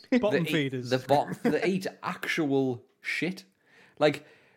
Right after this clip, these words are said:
Speaker 3: people f-, like, fish for prawns, they put prawn pods down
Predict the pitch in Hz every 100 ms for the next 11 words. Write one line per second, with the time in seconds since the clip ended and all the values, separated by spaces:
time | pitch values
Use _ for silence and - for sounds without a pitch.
0 | _ - 185 170 156 - - 135 - 143
1 | 135 - 180 185 - 139 131 - 175 113
2 | 101 110 - 147 - - 147 160 165 160
3 | - 120 104 98 - 95 92 92